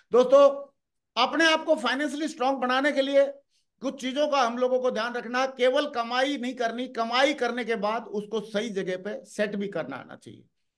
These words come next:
सेट भी करना आना चाहिए। तो अभी तक हमने देखा कि डा-, हम लोगों को अपने, आ, वेल्थ पे ध्यान देना चाहिए, अर्निंग पे फोकस करना चाहिए। और अर्निंग का एक ऑप्शन डायरेक्ट सेलिंग इंडस्ट्री भी हमारे पास है,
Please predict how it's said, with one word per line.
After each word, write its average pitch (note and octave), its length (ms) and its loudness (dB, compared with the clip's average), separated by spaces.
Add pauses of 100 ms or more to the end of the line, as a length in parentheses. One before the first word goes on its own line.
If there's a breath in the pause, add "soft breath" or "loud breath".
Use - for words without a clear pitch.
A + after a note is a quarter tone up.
(1040 loud breath)
सेट A#3 240 4
भी C4+ 120 -2
करना B3 260 4
आना A#3+ 200 2
चाहिए। B3+ 320 2 (400 loud breath)
तो B3+ 280 6
अभी A3+ 420 -4
तक C#4+ 180 2
हमने C4+ 240 0
देखा B3+ 280 4
कि C4 120 -6
डा-, A#3 260 -2
हम G#3+ 260 -4
लोगों A#3 320 0
को B3 160 0
अपने, G#3+ 600 -4 (380)
आ, G3 320 4
वेल्थ G3+ 440 2
पे C4 100 6
ध्यान A3+ 240 0
देना B3 220 -2
चाहिए, B3 380 2
अर्निंग A#3 580 -4
पे C4 120 2
फोकस A#3 320 -2
करना A#3 260 -4
चाहिए। B3+ 360 4
और G#3+ 260 2
अर्निंग B3 420 -2
का B3 120 2
एक A#3 220 -2
ऑप्शन A3+ 300 -6
डायरेक्ट G#3 280 0
सेलिंग A3+ 260 -2
इंडस्ट्री A3 300 -8
भी A#3 80 -2
हमारे A3 240 0
पास A3+ 340 0
है, B3 220 -2